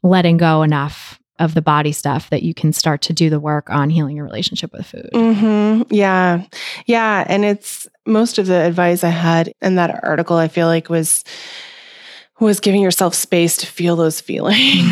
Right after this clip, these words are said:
Speaker 1: Mm-hmm.
Speaker 2: right? And, like, actually not push them aside. And even though they're uncomfortable, like, allowing yourself space to grieve. Because I feel like as we enter that space, a lot of us are like,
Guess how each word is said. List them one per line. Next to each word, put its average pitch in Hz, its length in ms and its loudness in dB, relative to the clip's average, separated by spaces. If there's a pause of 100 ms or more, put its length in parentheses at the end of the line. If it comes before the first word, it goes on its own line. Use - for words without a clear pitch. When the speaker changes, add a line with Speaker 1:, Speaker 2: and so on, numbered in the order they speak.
(160)
Speaker 1:
Mm-hmm. 170 140 2
Speaker 2:
right? 185 460 2
And, 180 260 0
like, 170 260 -2
actually 165 760 -4 (460)
not 170 280 0
push - 220 0
them 165 180 2
aside. 160 540 0
And 160 240 0
even 160 240 2
though 165 140 2
they're 165 180 0
uncomfortable, 156 720 -4
like, 113 340 -4 (800)
allowing 160 460 2
yourself 160 400 -2
space - 440 -4
to 190 120 -4
grieve. - 720 -6 (200)
Because 214 220 0
I 202 100 2
feel 208 200 0
like 214 200 2
as - 220 -2
we 175 120 2
enter 185 300 2
that 165 220 0
space, 170 400 0
a 165 60 -2
lot 160 180 2
of 165 120 0
us 165 140 -2
are 165 80 -4
like, 160 300 -4